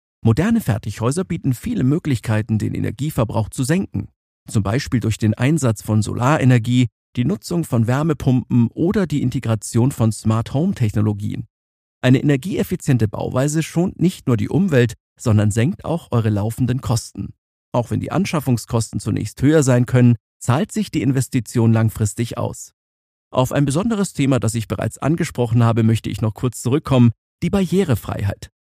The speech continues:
Bungalows punkten hier ganz besonders, da sie von Grund auf für ein ebenerdiges, hindernisfreies Leben konzipiert sind. Im Gegensatz zu mehrstöckigen Häusern entfällt bei einem Bungalow zum Beispiel die Notwendigkeit von Treppen oder Aufzügen.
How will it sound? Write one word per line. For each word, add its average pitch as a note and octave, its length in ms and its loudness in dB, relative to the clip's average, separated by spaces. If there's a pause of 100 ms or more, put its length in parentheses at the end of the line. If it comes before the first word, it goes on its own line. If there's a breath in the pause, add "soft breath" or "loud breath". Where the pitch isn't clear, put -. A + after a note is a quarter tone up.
(280)
Bungalows C#3+ 560 2
punkten F#3 360 -2
hier D3 140 2
ganz C3 260 0
besonders, A#2+ 760 0
da B2+ 140 2
sie C3+ 120 0
von B2 220 2
Grund E3 340 -2
auf B2 180 0
für - 160 -4
ein A2 200 2
ebenerdiges, A#2+ 920 -2
hindernisfreies D#3+ 840 0
Leben A#2 280 0
konzipiert B2+ 600 -2
sind. - 260 -10 (360)
Im C#3 80 4
Gegensatz F3+ 440 -2
zu A#2+ 120 -2
mehrstöckigen A2 640 -2
Häusern C3 380 2 (240)
entfällt F#3 320 -2
bei - 80 -2
einem C#3 180 2
Bungalow D3+ 400 0
zum B2+ 160 -2
Beispiel A2+ 380 0
die G#2 140 -4
Notwendigkeit B2 720 0
von - 180 -4
Treppen C3+ 400 0
oder G#2+ 240 0
Aufzügen. - 580 -4